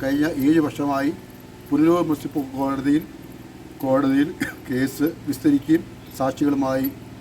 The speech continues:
ഈ അതിൻ്റെ ഹിയറിങ്ങും കാര്യങ്ങളൊക്കെ നടക്കും, നടന്നുകൊണ്ടിരിക്കുകയാണ്. എന്നാൽ ഇവിടെ പഠിക്കുന്ന കുട്ടികളുണ്ട്, ചെറുപ്പക്കാരുണ്ട്,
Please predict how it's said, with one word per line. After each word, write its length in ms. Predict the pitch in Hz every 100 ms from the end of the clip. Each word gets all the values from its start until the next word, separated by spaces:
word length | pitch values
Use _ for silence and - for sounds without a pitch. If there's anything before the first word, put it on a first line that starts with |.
| - - 123
ഈ 40 | 117 113 110 110 120 - - - - -
അതിൻ്റെ 200 | 156 143 135
ഹിയറിങ്ങും 360 | 147 151 151 151
കാര്യങ്ങളൊക്കെ 320 | 139 139 139 131
നടക്കും, 260 | 131 156 160 156
നടന്നുകൊണ്ടിരിക്കുകയാണ്. 680 | 135 143 147 127 117 92 - - - - - - - 127
എന്നാൽ 200 | 131 165 190 - - - - 165 147
ഇവിടെ 220 | 160 165 160
പഠിക്കുന്ന 380 | 151 143 160 165 143
കുട്ടികളുണ്ട്, 480 | 123 151 143 139 175 - - - - - -
ചെറുപ്പക്കാരുണ്ട്, 640 | 123 131 143 151 143